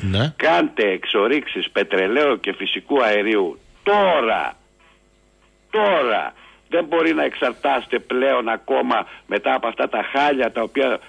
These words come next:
Speaker 2: ε, ζούμε και με αυτά τα υπέρογκα τιμολόγια να εξαρτάστε ακόμα από τον πρώτο τυχάρπαστο ο οποίος θα θέλει να αυξάνει, να μειώσει τις τιμές αναλόγως τι το συμφέρει εκείνη την ώρα. Θέλει τώρα.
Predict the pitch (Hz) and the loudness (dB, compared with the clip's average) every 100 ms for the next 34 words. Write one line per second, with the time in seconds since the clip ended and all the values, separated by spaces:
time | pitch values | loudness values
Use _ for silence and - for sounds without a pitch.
0 | - 127 120 101 - 147 135 127 92 - | -4 -2 -2 -4 -2 0 2 2 0 -8
1 | - 113 110 107 131 131 - - 156 160 | -4 0 0 0 0 0 0 0 2 2
2 | 147 131 127 127 117 117 147 131 120 117 | 0 -2 -4 -4 -2 2 2 2 -2 -2
3 | 117 - 113 - 139 - 127 117 139 135 | -4 -2 -2 0 -2 0 -2 0 0 2
4 | 127 113 123 107 139 143 127 120 120 - | 0 0 -2 0 0 0 -2 -2 -4 0
5 | 139 127 117 - 117 113 147 131 - - | 0 0 -4 0 -2 2 2 2 -2 -12
6 | - - 131 120 143 147 135 131 123 - | -18 -6 -2 0 2 0 0 -2 -2 -2
7 | 143 135 131 135 135 120 131 135 123 120 | 0 0 0 -2 0 0 0 -4 -6 0
8 | 135 - 127 120 135 135 127 139 127 117 | 0 0 0 2 2 0 -2 -2 -2 0
9 | 117 120 123 110 104 113 - 101 101 85 | -2 0 2 2 -2 -6 -4 -4 -4 -4
10 | 73 - - - 185 202 214 - 214 220 | -10 -16 -18 -2 0 2 0 -4 0 2
11 | 202 107 69 | 2 0 -4